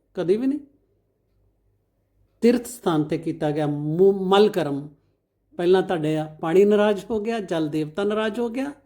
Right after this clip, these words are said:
ਉਹ ਤਾਂ ਹੈ ਹੀ ਪਵਿੱਤਰ ਸਰੋਵਰ। ਫਿਰ ਪ੍ਰਭੂ ਵੀ ਮੂੰਹ ਮੋੜ ਲੈਂਦਾ ਤੁਹਾਡੇ ਤੋਂ। ਮਨੁੱਖੀ ਜਨਮ ਦੀ ਸਭ ਤੋਂ ਵੱਡੀ ਬੇਅਦਬੀ ਜੇ ਕੋਈ ਹੈ ਤਾਂ ਉਹ ਹੈ ਪਵਿੱਤਰਤਾ 'ਚ ਗੰਦ ਪਾਉਣਾ।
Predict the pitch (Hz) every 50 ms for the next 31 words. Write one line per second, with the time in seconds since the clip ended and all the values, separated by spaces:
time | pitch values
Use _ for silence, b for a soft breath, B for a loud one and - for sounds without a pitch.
0 | _ _ _ _ _ _ - 170 165 156 185 165 147 170 160 165 175 196 214 208
1 | 220 196 202 190 - 214 202 190 208 208 202 196 202 196 - b b b b b
2 | b b - 190 190 185 190 190 190 185 214 226 214 233 226 220 220 226 226 233
3 | 233 233 233 233 233 233 220 247 240 226 269 269 254 226 240 240 285 285 285 277
4 | b b b b b b _ - 196 226 240 240 - 254 233 208 202 196 196 196
5 | 185 202 190 - - 226 220 - 247 226 208 175 175 160 156 170 190 196 180 185
6 | 170 160 156 156 165 165 165 151 143 156 151 160 165 151 147 143 165 190 190 196
7 | 196 190 190 B B B B _ - 170 165 170 175 165 143 165 160 156 156 156
8 | 160 151 156 156 - - 165 151 - 160 156 147 151 - - 139 135 147 143 139
9 | 135 - - 151 139 143 -